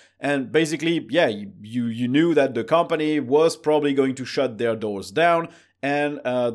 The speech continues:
yeah, the C E O just could not find enough funding to keep operations going after already having laid off a lot of the staff. Well, there are some more news now. Uh, they will indeed have to stop operations. It was left in the air last week,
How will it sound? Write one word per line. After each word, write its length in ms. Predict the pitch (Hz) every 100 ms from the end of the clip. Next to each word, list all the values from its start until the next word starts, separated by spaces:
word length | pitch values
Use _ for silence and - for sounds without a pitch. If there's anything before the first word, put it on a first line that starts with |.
| 104
yeah, 160 | 139
the 120 | 104
C 180 | 110 143
E 60 | 151
O 60 |
just 280 | 139 135 -
could 180 | 175 185
not 260 | 151 147 143
find 360 | - 131 127
enough 340 | - 135 123 117
funding 560 | - 190 160 131 131 _ _
to 120 | 165
keep 240 | 156 165 -
operations 540 | 135 127 120 113 101
going 340 | 156 175 165
after 360 | 139 - 147 135
already 320 | 139 139 139
having 400 | 127 127 123 113
laid 300 | 104 127 135
off 260 | 127 127 -
a 60 | 120
lot 360 | 117 139 131 -
of 200 | 127 104
the 80 |
staff. 360 | - - 123 - _ _ _ _ -
Well, 160 | 156
there 120 | 190
are 100 | 262
some 320 | 233 233 214 185
more 260 | 185 165
news 440 | 147 175 269 220 131
now. 420 | 127 123 175 196
Uh, 320 | 131 135 123
they 180 | 117 165
will 200 | 180 180
indeed 400 | 175 160 180 277
have 200 | 214 175
to 80 | 175
stop 280 | - 156 147
operations. 520 | 117 139 - 190 160
It 140 | 131
was 220 | 156 147
left 260 | 127 190 -
in 120 | 175
the 180 | 139 131
air 220 | 143 175
last 320 | 180 175 175 165
week, 320 | 175 180